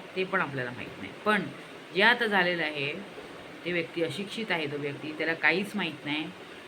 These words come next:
तर त्या व्यक्तीला तुम्ही लोकं, पब्लिक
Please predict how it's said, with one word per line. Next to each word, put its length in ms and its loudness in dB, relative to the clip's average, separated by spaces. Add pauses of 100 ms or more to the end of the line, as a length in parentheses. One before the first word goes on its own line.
(120)
तर 60 -8 (100)
त्या 160 8
व्यक्तीला 540 4
तुम्ही 420 -4 (480)
लोकं, 460 -4
पब्लिक 460 0